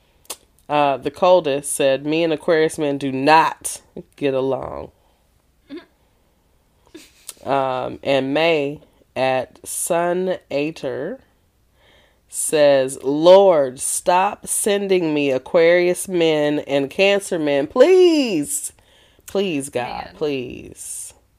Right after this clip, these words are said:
Speaker 2: I feel like
Speaker 1: Please.
Speaker 2: a can-, Cancer men might be, have s-, might have to be something that we add to the list, 'cause I feel like while that sounds great in theory,
Speaker 1: <laughs>
Speaker 2: I feel like in practice it would be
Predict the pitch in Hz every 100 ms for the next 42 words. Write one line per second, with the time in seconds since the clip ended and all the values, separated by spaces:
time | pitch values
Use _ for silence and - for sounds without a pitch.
0 | _ _ _ 240 214 - 311 156 143 131
1 | - - - - - 202 - _ _ _
2 | 320 392 - 403 247 202 196 196 180 180
3 | 196 190 180 _ - - - 208 196 202
4 | - 196 190 175 165 - 175 160 147 160
5 | - 160 156 175 - 165 156 147 160 -
6 | - _ 185 180 180 - _ 208 220 247
7 | 247 220 - 185 185 185 185 180 - -
8 | 202 190 233 240 240 - _ 202 202 -
9 | 190 180 175 _ 190 170 190 226 254 277
10 | 302 - - - - - _ - _ 190
11 | - 233 214 208 202 196 185 _ 214 180
12 | 175 147 131 - - 180 170 147 - 147